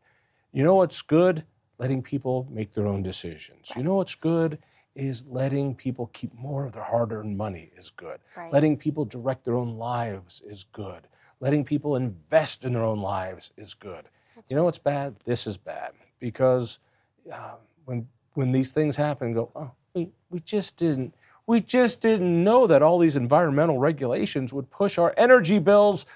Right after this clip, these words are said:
Speaker 1: through the roof." Who would have guessed?
Speaker 2: Right.
Speaker 1: Um, um, you know, we all would have guessed.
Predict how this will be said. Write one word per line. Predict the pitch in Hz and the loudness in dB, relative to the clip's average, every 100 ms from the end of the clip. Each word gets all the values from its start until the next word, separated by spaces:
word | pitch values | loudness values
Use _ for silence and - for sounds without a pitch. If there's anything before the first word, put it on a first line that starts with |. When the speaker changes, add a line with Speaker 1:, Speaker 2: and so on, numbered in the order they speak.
| _ | _
Speaker 1:
through | - 220 | -2 2
the | 220 | 4
roof." | 240 220 - _ _ _ _ _ _ | 4 4 0 _ _ _ _ _ _
Who | - 160 175 180 180 | 6 8 8 6 6
would | 185 190 | 6 4
have | 185 | 2
guessed? | 170 220 233 - - 220 | 2 2 4 2 -2 -8
Speaker 2:
Right. | 180 185 196 214 247 117 | -6 -8 -6 -10 -8 -4
Speaker 1:
Um, | 110 98 117 160 | -2 -2 -6 -10
um, | 120 113 104 _ _ _ _ _ _ | -8 -8 -14 _ _ _ _ _ _
you | 117 | -6
know, | 95 - _ 156 165 _ _ _ 165 | -6 -8 _ -20 -20 _ _ _ _
we | 139 139 | 0 2
all | 120 95 82 _ _ | 2 2 -2 _ _
would | 98 | -12
have | 87 - | -12 -12
guessed. | 80 67 - | -12 -10 -12